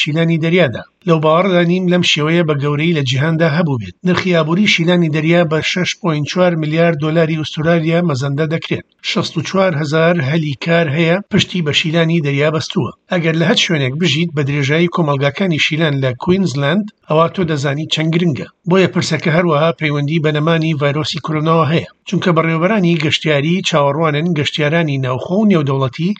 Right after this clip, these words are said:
سەردانی جوانی گەورە بربەستی شیلان بکەن. لەگەڵەوەشدا زانکان دەڵێن کارکردن بۆ باشکردنی خاوێنی ئاو هیچ ناگەیەنێت ئەگەر پرشبوونەوەی کاربۆن لە جیهاندا کەم نەکرێتەوە. گۆڕانکاری دیکەیان دەستنیشان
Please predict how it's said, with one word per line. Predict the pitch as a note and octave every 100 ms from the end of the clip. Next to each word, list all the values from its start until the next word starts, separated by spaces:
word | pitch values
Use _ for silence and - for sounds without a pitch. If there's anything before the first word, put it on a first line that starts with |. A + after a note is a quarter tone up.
| -
سەردانی | F#3+ E3+ G3 D#3+ B2+ A2
جوانی | C#3+ C#3+ F3+ G3+ D3+
گەورە | D3+ D3+ D3+
بربەستی | D3 E3 - D#3+
شیلان | - C#3+ D3 C#3+
بکەن. | - C#3+ - _ -
لەگەڵەوەشدا | C#3+ D#3+ E3+ G3 D#3 E3 D3+
زانکان | D3 C#3+ F3+ E3
دەڵێن | C#3+ D#3 F#3+ F3
کارکردن | C#3+ - C#3 D#3+ F#3
بۆ | D#3 C#3
باشکردنی | C#3 - D3+ D#3 F#3 D#3+
خاوێنی | D3 C#3 C#3+ D#3 F3+ G3
ئاو | F3 E3 C#3+
هیچ | F3+ D3
ناگەیەنێت | F3 D3 C#3+ C#3 E3+ B3
ئەگەر | F#3 D3+ E3+ -
پرشبوونەوەی | E3 C3+ B2 C#3 C#3+ F#3+ G3+
کاربۆن | D#3 C3+ C#3 F3
لە | C#3+
جیهاندا | C#3+ C3 E3 D3+ D3+ D3+
کەم | E3 E3
نەکرێتەوە. | F3+ E3+ F3 F3 D3+ - _ -
گۆڕانکاری | F3+ F#3 E3+ F3+ G#3+ E3+
دیکەیان | - F#3+ F#3
دەستنیشان | E3+ D#3+ D3+ F#3+